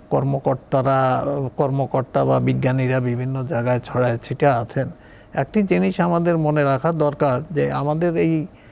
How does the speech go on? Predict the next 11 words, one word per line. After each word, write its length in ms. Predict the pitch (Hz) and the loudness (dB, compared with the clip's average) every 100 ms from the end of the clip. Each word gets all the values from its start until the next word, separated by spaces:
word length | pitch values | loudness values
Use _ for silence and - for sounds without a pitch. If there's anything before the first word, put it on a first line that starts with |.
| - - - 127 | -20 -20 -10 0
জলবায়ু 460 | 151 180 202 208 202 | 2 4 4 2 2
পরিবর্তনের 760 | 185 185 175 160 160 165 156 156 | 2 4 2 2 0 2 2 2
জন্য 300 | 151 151 151 | 2 2 2
যে 80 | |
অভিযোজন 800 | 147 139 143 190 208 196 180 170 156 | 2 2 2 4 4 4 4 2 0
প্রক্রিয়াটা 720 | 147 - - 135 123 - 101 - - - - - - - | -2 -4 -2 0 0 0 -4 -6 -16 -20 -20 -20 -18 -4
বিভিন্ন 440 | 156 175 180 175 | 2 4 4 4
জায়গায় 380 | 156 151 151 147 | 4 4 4 2
হয় 360 | 98 104 156 180 | 0 0 0 2
কি 160 | 170 | 2
না, 200 | 131 120 | 0 0